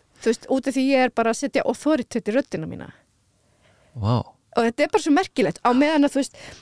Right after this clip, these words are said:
Speaker 1: að það rannsóknir sýna að, að fólk s-, hérna, hlusti ekki á skræka raddir.
Speaker 2: Já, já, já.
Speaker 1: Um, og þú veist, ágætis dæmi er Margaret Thatcher sem að í raun og veru dýpkaði röddina og, og, og tók út skrækutónina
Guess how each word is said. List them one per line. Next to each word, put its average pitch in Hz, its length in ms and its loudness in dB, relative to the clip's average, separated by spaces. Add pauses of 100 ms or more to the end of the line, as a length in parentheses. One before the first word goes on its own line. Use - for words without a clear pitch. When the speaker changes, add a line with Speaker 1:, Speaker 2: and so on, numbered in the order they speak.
(140)
Speaker 1:
að 254 140 2
það 302 320 0
rannsóknir 294 400 0
sýna 277 360 2
að, 220 120 -6
að 240 140 -2 (100)
fólk - 240 -2
s-, - 180 -14 (380)
hérna, 247 440 0 (680)
hlusti 285 420 0
ekki - 460 -2
á 247 160 4
skræka 262 640 0
raddir. - 380 -4 (180)
Speaker 2:
Já, 95 80 2
já, 80 400 -2
já. - 180 -10 (300)
Speaker 1:
Um, 214 300 4 (180)
og 220 100 2
þú 220 140 2
veist, - 160 -6 (240)
ágætis 220 440 -2
dæmi 220 280 0
er 214 60 2
Margaret 220 360 0
Thatcher - 720 -6
sem 262 300 0
að 254 160 4
í 254 120 4
raun 254 220 4
og 254 80 2
veru 226 160 0
dýpkaði 226 460 -2
röddina 247 400 0
og, - 60 -4
og, - 100 -2 (140)
og - 120 -2
tók 277 400 0
út - 160 -6
skrækutónina 302 920 -2